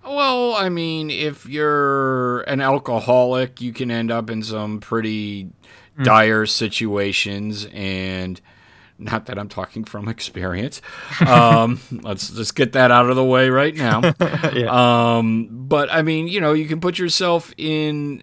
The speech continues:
Speaker 1: you know, you get yourself into a funk or just, uh, you know, I mean, it, it, it's a downward spiral a lot of
Speaker 2: Mm.
Speaker 1: times with alcohol. And you can end, you know, you could, you know,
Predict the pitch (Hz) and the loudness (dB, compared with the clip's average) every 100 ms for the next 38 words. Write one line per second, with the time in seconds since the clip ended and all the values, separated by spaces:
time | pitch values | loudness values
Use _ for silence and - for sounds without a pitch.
0 | - 160 151 127 131 127 143 147 139 147 | -10 -4 0 0 0 0 -4 -4 -4 -4
1 | 143 143 147 131 - 135 131 131 120 - | -4 -4 -6 -6 -2 0 0 0 -4 -8
2 | - - - 127 - 123 131 156 156 - | -20 -18 -8 -8 -6 -2 -2 -2 -6 -14
3 | - 117 110 107 104 104 101 98 - _ | -6 -2 0 0 0 -2 -4 -8 -14 _
4 | _ _ 104 117 117 - - - _ _ | _ _ -8 -4 -4 -4 -10 -16 _ _
5 | _ _ _ _ _ _ _ _ _ _ | _ _ _ _ _ _ _ _ _ _
6 | _ - _ 117 107 107 120 143 143 - | _ -20 _ -4 -2 -2 -6 -10 -10 -6
7 | 123 120 117 117 92 - 151 131 147 - | -2 -2 -2 -6 -10 -12 -12 -10 -14 -14
8 | - 143 135 135 151 143 120 123 120 117 | -18 -14 -12 -10 -6 -2 -2 -2 -4 -6
9 | - 165 107 76 - _ _ - 90 85 | -4 -4 -4 -8 -16 _ _ -12 -8 -6
10 | 117 98 85 82 - 90 87 82 - 92 | -6 -6 -8 -14 -16 -12 -10 -10 -12 -16
11 | 87 78 - _ _ _ _ _ _ _ | -16 -18 -20 _ _ _ _ _ _ _
12 | _ _ _ _ 95 92 92 95 104 104 | _ _ _ _ -12 -10 -8 -10 -10 -8
13 | 110 107 107 - 123 104 113 110 110 107 | -6 -6 -6 -8 -6 -4 -4 -4 -6 -8
14 | 95 82 _ - 98 107 | -10 -14 _ -12 -8 -8